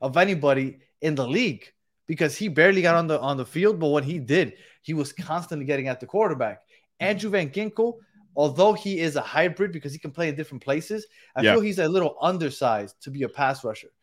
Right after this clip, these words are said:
Speaker 1: even though he played great anyway. And I like Andrew Van Ginkel, but I feel like th-, there are other better pass rushers, because if what you're looking for is a pass rusher, I don't think Andrew Van Ginkel should come back here if you have the opportunity to get other guys like a Bryce Huff. 'Cause Bryce Huff,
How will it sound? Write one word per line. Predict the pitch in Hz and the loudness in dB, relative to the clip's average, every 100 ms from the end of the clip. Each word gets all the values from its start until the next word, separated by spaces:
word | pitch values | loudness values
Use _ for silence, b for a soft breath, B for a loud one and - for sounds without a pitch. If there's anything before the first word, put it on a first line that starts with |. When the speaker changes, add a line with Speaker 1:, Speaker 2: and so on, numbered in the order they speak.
| _ _ | _ _
Speaker 1:
even | 190 214 220 | 0 2 6
though | 208 | 4
he | 190 | 4
played | 196 190 185 | 4 4 4
great | 170 | 4
anyway. | 180 190 131 120 127 b - | 4 2 0 -2 -6 b -6
And | 139 | 2
I | 185 | 6
like | 196 202 | 6 4
Andrew | 160 135 135 | 0 -4 -4
Van | 123 | -4
Ginkel, | 123 117 107 - _ _ _ _ _ _ | -4 -8 -10 -16 _ _ _ _ _ _
but | 139 139 | 0 0
I | 151 | 0
feel | 165 226 208 | -2 2 4
like | 175 143 - _ _ _ _ _ _ - | 6 4 -4 _ _ _ _ _ _ -14
th-, | 131 131 | -10 0
there | 165 | 2
are | 156 | 4
other | 160 160 | 2 0
better | 147 147 127 - | 0 -2 -4 -2
pass | 165 165 - | 2 2 2
rushers, | 127 - 107 101 | -6 -6 -14 -16
because | 131 143 135 | -6 -6 -4
if | 143 | -6
what | 160 | -2
you're | 196 | -2
looking | 202 196 | -2 0
for | 190 | 0
is | |
a | 143 | 0
pass | 156 160 185 | 2 2 4
rusher, | 214 214 240 233 b b b b - | 2 0 -4 -6 b b b b -4
I | 151 | -2
don't | 202 196 | 0 -2
think | 175 | -2
Andrew | 180 170 | -2 -2
Van | 160 | -2
Ginkel | 156 147 139 | -4 -6 -8
should | 131 | -8
come | 147 131 | -6 0
back | 135 139 - | 2 2 0
here | 123 117 | -4 -4
if | 117 123 | -4 -6
you | 131 | -4
have | 139 131 123 _ _ _ - | 0 0 -2 _ _ _ 2
the | 131 | 4
opportunity | 135 135 160 151 127 | 4 2 -6 -6 -6
to | 110 | -2
get | 127 | 0
other | 123 110 | 2 0
guys | 107 110 101 - _ _ 120 | 0 0 0 -6 _ _ 2
like | 139 131 | 2 2
a | |
Bryce | 110 127 117 | 2 4 4
Huff. | - 107 - _ | 2 -2 -4 _
'Cause | - 120 | -6 -4
Bryce | 107 180 165 | 4 4 8
Huff, | 170 220 | 8 6